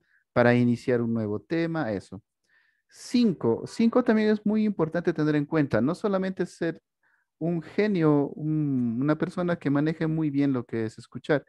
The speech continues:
sino más allá de eso tienes que también tratar de ver las actitudes, cómo se siente la persona, cómo se siente el estudiante al, al consultar esto,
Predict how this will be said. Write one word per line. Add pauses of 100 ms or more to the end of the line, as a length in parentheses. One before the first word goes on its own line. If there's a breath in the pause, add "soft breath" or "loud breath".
(420 soft breath)
sino
más
allá
de
eso
tienes
que (120)
también
tratar
de
ver (400 soft breath)
las
actitudes,
cómo
se
siente
la
persona,
cómo
se
siente
el
estudiante
al,
al
consultar
esto,